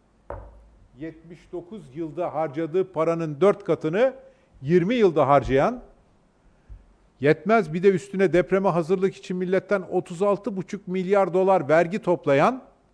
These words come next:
ekonomik büyüme modelinin merkezine inşaatı koran-, koyan saray yönetimi şehirlerimizi bu gerçeğe göre hazırlamalıydı.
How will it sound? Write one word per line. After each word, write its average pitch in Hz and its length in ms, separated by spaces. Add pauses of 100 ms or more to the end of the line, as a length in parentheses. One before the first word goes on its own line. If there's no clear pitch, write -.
(1000)
ekonomik 180 640
büyüme 202 280
modelinin 185 460
merkezine 180 640
inşaatı 185 560
koran-, 160 440
koyan 170 340
saray 208 380
yönetimi 156 640 (1120)
şehirlerimizi 139 920 (480)
bu 139 80
gerçeğe 147 420
göre 151 200
hazırlamalıydı. 156 840